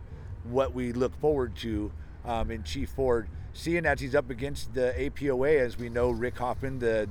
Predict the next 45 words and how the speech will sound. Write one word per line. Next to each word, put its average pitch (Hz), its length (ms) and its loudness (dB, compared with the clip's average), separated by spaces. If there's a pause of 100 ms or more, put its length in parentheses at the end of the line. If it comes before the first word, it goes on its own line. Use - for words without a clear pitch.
name 123 240 -2
I've 117 140 4
shouted 123 300 2
the 107 80 0
loudest, 123 500 2 (480)
um, 127 100 -4
has 135 240 -2
been 147 200 -2
the 127 200 0
leader 131 380 -2
of 95 180 -4
this 98 180 -4
department, 107 640 -4
um, 107 240 0
as 117 220 2
the 123 160 -2
A 123 120 0
P 120 180 0
O 110 80 6
A 104 80 2
president 113 520 -2
anyways. 98 600 -2 (420)
And 120 280 0 (760)
the, 127 380 -2
um, 113 460 -2 (460)
the 131 80 2
statements 139 540 0
that 120 140 4
are 110 80 4
put 123 180 -2
out 113 180 4
by 110 100 2
the 110 220 -4
A 120 160 -2
P 120 260 -2
O 113 180 6
A 110 200 2
attorney, 113 640 -6 (420)
I 127 120 4
feel 147 180 2
like 120 260 4
this 135 200 0
is 123 140 -2
what 117 220 2
Chief 113 260 -4